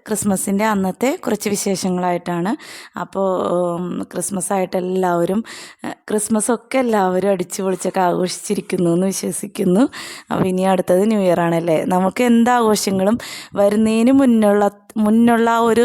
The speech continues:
തിക്ക് തിരക്കൊക്കെയാണ് എല്ലാവർക്കും ഇഷ്ടം. അത് കഴിഞ്ഞാൽ പിന്നെ കഴിഞ്ഞു അല്ലേ. അപ്പോൾ വരാൻ പോകുന്നു എന്ന് ഉള്ള ആ ഒരു ഇത് നല്ല ഭയങ്കര ഒരു സന്തോഷമുള്ളൊരു കാര്യമാണ്.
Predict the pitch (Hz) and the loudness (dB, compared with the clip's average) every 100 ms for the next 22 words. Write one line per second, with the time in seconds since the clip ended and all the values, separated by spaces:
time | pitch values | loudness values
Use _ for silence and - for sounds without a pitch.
0 | 247 - 226 - 269 254 247 196 - 202 | 2 0 -2 -2 0 0 0 -4 0 0
1 | 185 170 165 - 170 185 185 - 190 196 | 2 2 0 -2 -4 -2 -4 -4 -4 -2
2 | 240 240 214 254 294 254 202 196 170 165 | 0 0 2 2 2 2 2 2 2 0
3 | 165 - - - - - - - 202 208 | 0 -6 -12 -18 -18 -18 -10 -6 -2 0
4 | - - 180 180 190 240 269 240 220 214 | 0 0 2 2 4 4 4 4 4 4
5 | 208 214 233 226 - 220 214 214 208 208 | 4 4 2 0 -2 0 0 2 2 2
6 | 196 202 190 190 247 - 190 180 180 214 | 2 2 0 2 0 -2 -4 -4 -2 2
7 | 233 - - - - - 185 202 262 269 | 2 0 -8 -16 -6 -4 -2 0 2 4
8 | 247 262 240 226 208 180 175 220 208 202 | 4 4 2 2 0 2 2 2 2 2
9 | 202 196 170 170 165 | 2 2 2 2 2